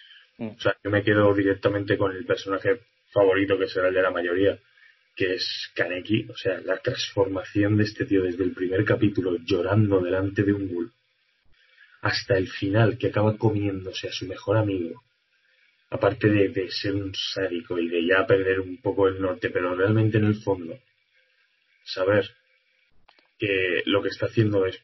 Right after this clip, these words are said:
Speaker 2: por ayudar a los demás, a las personas a las que él quiere, me parece un, una barbaridad, me parece un, una locura de serie. O sea,
Speaker 1: Sí,
Speaker 2: me,
Speaker 1: sí.
Speaker 2: me fascina.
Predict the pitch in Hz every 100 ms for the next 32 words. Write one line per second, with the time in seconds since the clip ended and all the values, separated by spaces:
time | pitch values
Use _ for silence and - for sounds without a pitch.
0 | _ 107 98 92 95 98 101 101 101 101
1 | 92 98 - - _ _ _ _ _ 90
2 | 95 - 98 - 104 101 101 95 - 95
3 | 92 87 - _ _ _ _ - 90 101
4 | 127 - _ _ _ _ - - - -
5 | _ _ _ _ _ - 98 101 - -
6 | 92 87 82 80 76 71 - 85 87 85
7 | 85 73 71 65 - 92 98 98 - 101
8 | 95 90 87 82 - - 104 92 - 69
9 | - - - _ _ _ _ - 98 87
10 | 123 107 92 104 _ - - _ _ 95
11 | 95 - 101 87